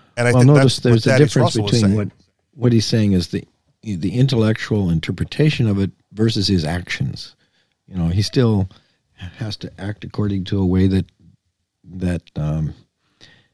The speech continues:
Speaker 2: give the greatest credibility to a concept of private property rights.
Speaker 1: Okay.
Speaker 2: Um, and that, so I think actions, m-,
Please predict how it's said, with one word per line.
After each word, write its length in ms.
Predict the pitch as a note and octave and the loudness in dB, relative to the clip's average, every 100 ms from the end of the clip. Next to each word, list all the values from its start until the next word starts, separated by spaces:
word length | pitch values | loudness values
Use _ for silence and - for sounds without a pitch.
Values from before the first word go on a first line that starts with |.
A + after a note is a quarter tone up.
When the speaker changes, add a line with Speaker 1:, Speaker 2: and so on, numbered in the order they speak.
| _ - | _ -4
Speaker 2:
give 180 | G#2 | -2
the 80 | F#2 | 0
greatest 720 | E2+ F#2+ F#2+ F2+ - - - - _ _ - | 0 2 4 2 -2 -10 -14 -20 _ _ 2
credibility 580 | C#3+ D3 F#2 D#2+ D2+ C#2+ | 4 4 4 0 -2 -4
to 220 | - F2+ | -2 -2
a 60 | |
concept 540 | D#2+ - - - E2 - | -2 2 4 4 0 -6
of 100 | - - | -12 -8
private 280 | F2 D#2+ - | -4 -4 -4
property 340 | D#2 D2+ C2+ | -6 -6 -6
rights. 500 | C#2+ D2+ - - - - | -6 -6 -8 -12 -10 -2
Speaker 1:
Okay. 160 | F2+ | 2
Speaker 2:
Um, 260 | F#2 F2+ F2+ - _ _ _ _ _ | 6 6 4 0 _ _ _ _ _
and 120 | A2 | 4
that, 260 | A#2+ A2 - | 4 4 -2
so 220 | - A#2+ | 0 4
I 100 | B2+ | 4
think 220 | C#3 A#2 | 4 2
actions, 680 | E2 A#2 - G2 F2+ - - - _ _ - | 0 0 2 2 2 -4 -12 -16 _ _ -4
m-, 160 | F#2+ | -2